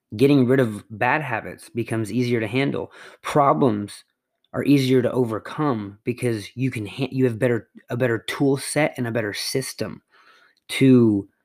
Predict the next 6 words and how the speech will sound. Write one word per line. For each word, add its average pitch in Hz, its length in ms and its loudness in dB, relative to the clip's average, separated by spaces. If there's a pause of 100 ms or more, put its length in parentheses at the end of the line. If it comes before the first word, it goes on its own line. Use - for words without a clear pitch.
(200)
handle, 151 560 2 (420)
uh, 104 320 -4
obstacles, 123 640 -4
challenges, 110 600 -2
and 92 120 -4
problems. 85 500 -6